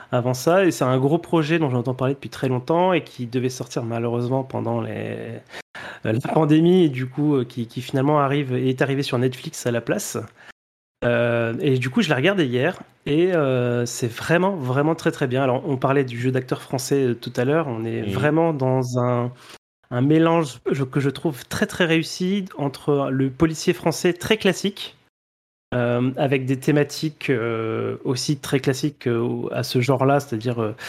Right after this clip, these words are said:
Speaker 1: bah, euh, les, les services de police et, euh, les, les, les, les jeunes en banlieue, les, les, la vie de banlieue, et cetera. Donc on a, on a une enquête.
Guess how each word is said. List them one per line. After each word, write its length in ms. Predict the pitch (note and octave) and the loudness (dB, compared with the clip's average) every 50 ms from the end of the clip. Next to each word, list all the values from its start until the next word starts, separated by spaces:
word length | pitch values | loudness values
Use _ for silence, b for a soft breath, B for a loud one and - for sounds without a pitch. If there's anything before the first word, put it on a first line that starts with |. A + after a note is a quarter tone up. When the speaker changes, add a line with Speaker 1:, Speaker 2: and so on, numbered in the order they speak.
| B B B B B B - | B B B B B B -6
Speaker 1:
bah, 80 | A2 A2+ A#2+ A#2+ | -2 -2 0 0
euh, 160 | A2+ A2 G#2+ | 0 -2 -2
les, 180 | A2 A2+ A#2 - | -4 -4 -4 -4
les 140 | A#2+ B2 A#2 | -4 -4 -2
services 320 | - - C3 B2+ C3 B2+ | 0 2 2 2 4 4
de 80 | C3 C3 | 2 2
police 640 | C3 - C#3 C3+ C#3 C#3+ D3 D#3 D#3 D#3 - - - | 4 4 2 4 4 2 2 2 2 0 -4 -6 -2
et, 320 | - C#3+ C3+ C#3 C#3+ C#3+ C#3+ | 2 4 4 6 6 6 6
euh, 640 | C3+ B2 B2 A#2+ A#2 A#2 A#2 A2+ A#2 A#2 - A#2 A2+ A#2+ | 4 4 2 2 2 2 0 0 -2 -4 -4 -4 -2 -2
les, 280 | A#2+ A#2+ A#2+ A#2+ A#2+ | 0 0 0 0 -2
les, 240 | A#2 A#2 A#2+ A#2+ A#2+ B2 B2+ - | -2 0 0 0 -2 -2 -4 -4
les, 240 | D#3 B2+ A#2+ A#2+ A#2+ B2 | -2 -2 0 -2 -2 -2
les 160 | - D3 C3 | 0 2 4
jeunes 260 | B2+ C3 C3+ C3+ C#3 C3 A#2 A#2 | 4 4 4 4 4 2 2 0
en 140 | A#2+ C3 B2 | 0 0 2
banlieue, 380 | B2 B2+ B2 B2 A#2+ B2+ C3+ C#3 | 2 2 2 2 4 4 4 4
les, 200 | B2+ B2 A2+ A#2 | 4 2 0 0
les, 220 | A#2 A#2 A#2 C3 | 0 0 0 2
la 120 | C3 A#2+ A#2+ | 2 0 0
vie 120 | A#2 B2 | 0 -2
de 80 | A#2+ B2 | -2 -2
banlieue, 340 | B2 A#2+ A2+ A#2 B2 B2+ | -2 0 0 0 0 0
et 80 | B2 A2+ | 0 -2
cetera. 400 | - - A#2 - A2 A2 D3 F3 | -4 -8 -10 -6 -4 -2 -2 -2
Donc 220 | E3+ C3 A2+ - | -2 -6 -8 -8
on 80 | - G#2+ | -10 -10
a, 160 | G#2+ G#2+ G#2+ A2 | -8 -8 -8 -6
on 140 | A#2+ A#2 | -4 -2
a 60 | A2+ A#2 | 0 0
une 120 | B2 B2 | 2 2
enquête. 480 | B2+ C3 C3 - D3 D3 D3+ D3+ - | 2 2 2 2 2 2 2 0 -4